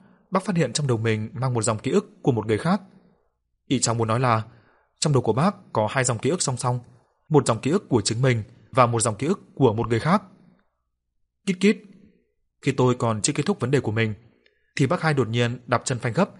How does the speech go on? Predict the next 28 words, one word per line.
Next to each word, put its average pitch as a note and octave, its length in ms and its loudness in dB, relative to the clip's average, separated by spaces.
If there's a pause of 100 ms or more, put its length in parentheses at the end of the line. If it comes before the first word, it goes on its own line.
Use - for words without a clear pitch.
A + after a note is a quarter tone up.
(320)
khiến C3+ 160 0
tôi B2+ 200 4
theo B2+ 100 -4
quán A#2 200 0
tính B2 360 -2
thiếu B2+ 100 0
chút E3 160 -2
nữa D3 220 -2
thì C3+ 120 2
lao C3 160 0
đầu A#2+ 280 4
về A2 80 0
phía A2+ 140 -2
trước. F#3 220 2 (1000)
Vì C3+ 120 2
giận A#2+ 160 -2
mình A2+ 220 0
nên A#2+ 160 -2
hô B2+ 120 -2
hấp F#3+ 140 0
của C3 100 0
tôi A#2 260 0
bỗng B2 180 -6
nhiên B2 180 -2
trở A#2+ 100 -4
nên A#2+ 140 -4
dồn A2 140 -2
dập. A2 180 -2